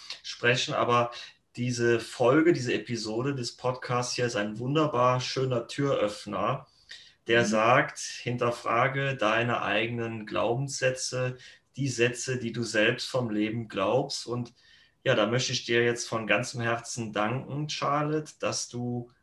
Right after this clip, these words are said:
Speaker 1: heute hier als Gast dabei warst und so einen wunderschönen Beitrag zu diesem Podcast, zu Way of Solution hast. Wenn ihr mehr von der Charlotte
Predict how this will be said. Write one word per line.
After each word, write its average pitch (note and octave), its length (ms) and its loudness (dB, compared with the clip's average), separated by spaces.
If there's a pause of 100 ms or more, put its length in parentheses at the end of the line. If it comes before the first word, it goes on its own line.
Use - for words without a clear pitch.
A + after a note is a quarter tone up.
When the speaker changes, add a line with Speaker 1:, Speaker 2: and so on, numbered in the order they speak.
(140)
Speaker 1:
heute A2+ 300 0
hier A#2 240 -2
als G2 180 -2
Gast G#2+ 300 -4
dabei G2+ 460 -2
warst D3+ 380 -2
und A#2+ 180 -6
so B2 300 -2
einen A2 240 0
wunderschönen B2+ 580 4
Beitrag B2 640 4 (420)
zu C3 160 -6
diesem A#2 240 -4
Podcast, C3+ 720 0
zu A#2+ 180 -6
Way A#2 200 4
of B2 140 4
Solution B2+ 760 -4 (840)
hast. - 460 -2 (600)
Wenn C#3+ 300 6
ihr B2+ 260 6
mehr A#2 420 4
von C#3 260 -2
der B2 160 4
Charlotte A#2 580 0